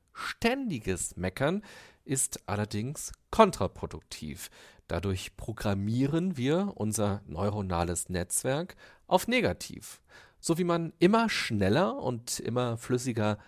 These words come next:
lesen lernt, je öfter man liest, und so wie man immer flinker auf dem Fußballplatz wird, je öfter man trainieren geht, so wird man mit der Zeit auch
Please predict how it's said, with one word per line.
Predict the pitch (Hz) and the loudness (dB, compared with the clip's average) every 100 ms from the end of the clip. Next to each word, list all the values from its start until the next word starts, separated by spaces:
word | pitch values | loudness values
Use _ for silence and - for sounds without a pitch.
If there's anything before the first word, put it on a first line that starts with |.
| _ | _
lesen | 92 92 123 156 | -2 2 4 2
lernt, | 143 113 135 185 | 0 2 2 -2
je | - | -4
öfter | - 113 - | -2 -2 -2
man | 147 151 127 | -2 -2 -2
liest, | 143 233 247 - - - - - | -2 -2 -4 -12 -18 -16 -16 -10
und | - 117 | -2 -2
so | 113 123 | 0 -2
wie | 123 | 0
man | 113 110 | 0 0
immer | 113 113 104 | 4 4 4
flinker | - 113 120 190 - 196 - | 2 2 2 0 0 0 0
auf | - | -2
dem | 202 | -4
Fußballplatz | 196 - 113 - 147 - 151 151 - | -6 -4 -6 -2 -4 -2 -6 -6 -6
wird, | 151 214 - | -4 -6 -4
je | 208 | -4
öfter | - - - | -4 -4 -4
man | 107 95 | -2 -2
trainieren | - 90 90 92 104 | -4 -6 -2 -4 -2
geht, | 123 175 - - - - - | -4 -6 -10 -18 -18 -18 -4
so | - 160 | 0 4
wird | 123 120 | 2 2
man | 143 165 190 - | 0 0 -2 -8
mit | 120 | -2
der | 104 - | -2 0
Zeit | - 85 110 - - | 0 0 -2 -4 -6
auch | 104 110 | -4 -6